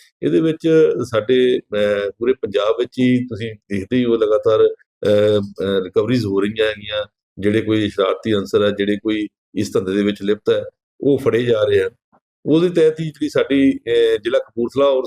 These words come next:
ਖਾਸ ਕਰਕੇ ਸਾਡੀ ਭਲੱਥ ਸਬ ਡਿਵੀਜ਼ਨ ਦੇ ਵਿੱਚ ਵੀ ਜਿਹੜਾ ਲਗਾਤਾਰ ਹੀ ਇਹ, ਅਹ, ਜਿਹੜਾ ਹੈਗਾ ਸਾਡੀ ਜਿਹੜੀ ਮੁਹਿੰਮ ਚੱਲੀ ਹੋਈ ਹੈ, ਅਸੀਂ ਲਗਾਤਾਰ ਹੀ ਇਹਦੇ ਵਿੱਚ, ਅਹ, ਆਪਣੇ, ਅਹ, ਰਿਕਵਰੀਜ਼ ਕਰ ਰਹੇ ਹਾਂ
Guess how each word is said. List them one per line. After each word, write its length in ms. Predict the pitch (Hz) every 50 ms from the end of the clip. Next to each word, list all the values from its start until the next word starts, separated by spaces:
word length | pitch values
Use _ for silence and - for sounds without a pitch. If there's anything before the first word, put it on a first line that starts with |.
| - -
ਖਾਸ 180 | - 117 107 - -
ਕਰਕੇ 200 | - 117 123 123
ਸਾਡੀ 240 | 110 107 101 98 107
ਭਲੱਥ 200 | - - 117 107 - -
ਸਬ 140 | 131 135 131
ਡਿਵੀਜ਼ਨ 240 | 135 135 135 131 127
ਦੇ 80 | 127
ਵਿੱਚ 220 | 117 107 104 - -
ਵੀ 140 | 98 98 95 - _ _ _ _ _ _ _ -
ਜਿਹੜਾ 200 | 92 110 113 120
ਲਗਾਤਾਰ 500 | 113 110 110 120 131 131 143 135 131 127
ਹੀ 220 | 127 127 127 127 123
ਇਹ, 140 | 123 120 120
ਅਹ, 340 | - _ _ 95 101 101
ਜਿਹੜਾ 460 | 95 92 92 - _ - 104 107 107 104
ਹੈਗਾ 400 | 101 104 107 104 104 104 101 101 - _ _ _ _ _ _ _ _ _ _ _ - - 95
ਸਾਡੀ 580 | 87 107 98 95 104 107 107 104 104 101 101
ਜਿਹੜੀ 240 | 101 95 - 98 101
ਮੁਹਿੰਮ 280 | 101 - 95 92 104 104 -
ਚੱਲੀ 260 | - 92 87 95 104 113
ਹੋਈ 220 | 123 120 123 135
ਹੈ, 60 | 147 151 - _ _ _ _ _ _ _ - - 101 101
ਅਸੀਂ 200 | 104 117 131 127
ਲਗਾਤਾਰ 440 | 117 110 110 117 117 - 123 117
ਹੀ 120 | 120 117 120
ਇਹਦੇ 140 | 117 117 113
ਵਿੱਚ, 280 | 107 107 - - 113
ਅਹ, 840 | 110 107 107 110 - _ - 101 101 101 98 98 98 98 95 101 104
ਆਪਣੇ, 440 | - - _ _ _ - 110 107 104
ਅਹ, 300 | 92 98 - - 95 98
ਰਿਕਵਰੀਜ਼ 720 | 98 92 92 92 90 90 87 - 107 101 104 117 117 101
ਕਰ 160 | - 107 95
ਰਹੇ 220 | 90 98 113 123 123
ਹਾਂ 100 | 123